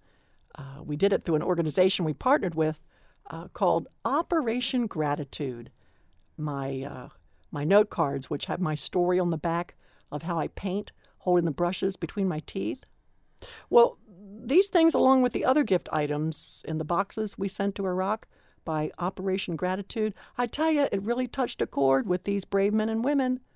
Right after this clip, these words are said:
who are fighting. And I heard back from many of them. One Lance Corporal wrote to tell us, I've got a quote here, he said, quote,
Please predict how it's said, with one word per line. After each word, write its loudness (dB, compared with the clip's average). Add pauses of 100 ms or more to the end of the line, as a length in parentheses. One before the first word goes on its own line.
who -2
are 2
fighting. -2 (380)
And 4
I 6
heard 6
back 4
from 2
many 2
of -4
them. -10 (960)
One 4
Lance 0
Corporal 2
wrote 4
to -6
tell 0
us, -2 (160)
I've -10
got -6
a -8
quote -2
here, -2
he -2
said, -4
quote, 0